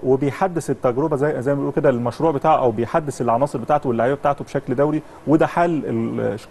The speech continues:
كرة شمال أفريقيا عمومًا، تونس والمغرب تحديدًا. ال-، الأجيال بتاعتهم بتتحدث بشكل، يعني،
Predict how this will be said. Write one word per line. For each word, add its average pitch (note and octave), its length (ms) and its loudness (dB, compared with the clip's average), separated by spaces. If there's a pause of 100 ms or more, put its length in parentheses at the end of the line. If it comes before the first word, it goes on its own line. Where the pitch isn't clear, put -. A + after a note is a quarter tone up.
كرة D#3 120 2
شمال C#3+ 260 0
أفريقيا C3+ 400 0 (140)
عمومًا، A2+ 400 0 (100)
تونس C#3 240 0
والمغرب C3+ 360 2
تحديدًا. D3 440 -2 (560)
ال-، A#2 600 0
الأجيال C#3 360 2
بتاعتهم C#3 400 -2
بتتحدث D3 480 -4
بشكل، A#2 480 -6 (120)
يعني، G#2+ 160 -2